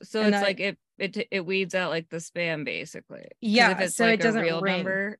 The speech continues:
Speaker 1: it'll still ring?
Speaker 2: Yeah, so it doesn't, it doesn't, um, yeah, it doesn't ring through. It just sends it to voicemail, and it'll,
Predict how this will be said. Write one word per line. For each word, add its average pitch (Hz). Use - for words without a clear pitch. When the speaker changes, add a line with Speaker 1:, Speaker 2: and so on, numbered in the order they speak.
Speaker 1:
it'll 170
still 160
ring? 165
Speaker 2:
Yeah, 220
so 220
it 214
doesn't, 220
it 180
doesn't, 208
um, 175
yeah, 208
it 185
doesn't 196
ring 196
through. 185
It 196
just 190
sends 202
it 196
to 196
voicemail, 226
and 226
it'll, 262